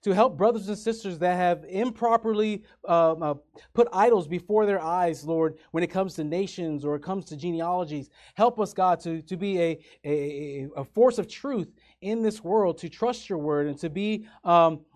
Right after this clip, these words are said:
uh, uh, on your word, like, on your program, convi-, completely convinced and, uh, ready to just serve you, to get souls saved. I mean, you are for life, God.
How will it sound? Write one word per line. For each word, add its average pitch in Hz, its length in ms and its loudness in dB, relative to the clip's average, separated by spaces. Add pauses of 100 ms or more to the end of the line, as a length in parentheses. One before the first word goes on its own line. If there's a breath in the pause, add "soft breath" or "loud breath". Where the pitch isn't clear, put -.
(140)
uh, 143 400 -2
uh, 123 320 -14 (520)
on 214 520 4
your 240 220 4
word, 180 260 4
like, 165 160 4
on 254 240 0
your 285 140 -2
program, 165 440 0
convi-, 165 400 -6
completely 226 380 -6
convinced 170 560 -4 (280 soft breath)
and, 175 220 -2
uh, 170 200 4
ready 180 320 0
to 185 160 -18
just 180 320 -12
serve 220 440 0
you, 202 340 -6
to 156 180 -8
get 196 200 -4
souls 226 320 -4
saved. 202 240 -2
I 175 40 -2
mean, 170 160 -6
you 269 100 -6
are 262 80 -4
for 226 160 -6
life, 208 340 -4
God. 120 340 -10